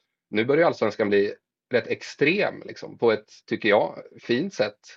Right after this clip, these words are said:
Så här, istället för hetare än någonsin så känns det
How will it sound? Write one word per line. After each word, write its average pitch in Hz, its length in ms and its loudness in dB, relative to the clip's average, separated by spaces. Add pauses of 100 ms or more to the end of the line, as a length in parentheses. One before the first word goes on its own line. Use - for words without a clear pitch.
(120)
Så 123 120 -8
här, - 20 2
istället 110 360 0
för 127 80 -2
hetare 120 360 2
än 113 80 2
någonsin 117 440 0
så 123 120 -4
känns 104 260 -2
det 110 200 -4